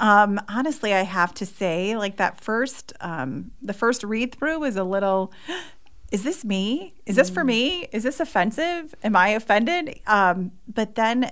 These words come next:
Speaker 1: I, I think I, I told you, as I really began to sit with it and work through it,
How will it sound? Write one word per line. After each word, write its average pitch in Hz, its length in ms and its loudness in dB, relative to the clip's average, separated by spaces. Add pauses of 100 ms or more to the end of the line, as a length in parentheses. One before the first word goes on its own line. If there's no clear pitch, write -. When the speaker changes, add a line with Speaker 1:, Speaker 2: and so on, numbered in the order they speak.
(140)
Speaker 1:
I, 196 220 -4
I 180 40 -4
think 190 260 -6
I, 175 220 -2
I 175 120 -6
told 175 300 -8
you, 180 80 -2
as 175 160 -2
I 175 40 -2
really 196 420 -2
began 180 360 -4
to 170 60 -6
sit - 340 -4
with 196 200 -6
it 151 320 -4
and 170 400 -4 (380)
work 185 320 -2
through 170 360 -6
it, 247 300 -2